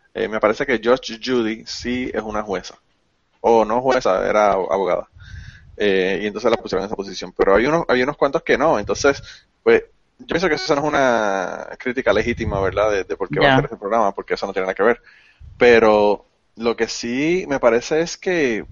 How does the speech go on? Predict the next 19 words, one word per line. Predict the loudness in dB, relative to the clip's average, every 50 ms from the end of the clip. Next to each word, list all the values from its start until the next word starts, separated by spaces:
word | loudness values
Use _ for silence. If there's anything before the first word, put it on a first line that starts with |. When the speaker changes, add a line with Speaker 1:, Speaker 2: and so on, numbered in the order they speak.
| -18 -20 -20 -18 -18 -18 -18
Speaker 1:
que | -16 -14
ha | -8
caído | -4 -2 0 0 0 0
bien | -2 -4 0 2
bajo, | 4 4 4 4 0 -2
porque | -4 -2 0 0
de | 0 0
ser | 0 -2 -2 -2
una | 0 0 2 2 2 2 2 2 2
de | 2 2 4
las | 2 2 0 -2 -8 -14 -16 -8 _
expertas, | -6 -6 -4 -8 -6 0 2 2 2 2 0 -2 -2 -2 -4
¿verdad? | -6 -4 -2 -2 -4 -4 -8 -18 -20 -20 -20 _
Eh, | -14 -12 -12 -12 -14 -8 -6 -6 -6
usando | -4 -4 -6 -6 -6 -6
comillas | -8 -8 -6 -6 -6 -4 -4 -4 -6 -8 -12 -12
en | -8 -6
el | -4 -2
aire, | -2 -2 -4 -8 -10 -12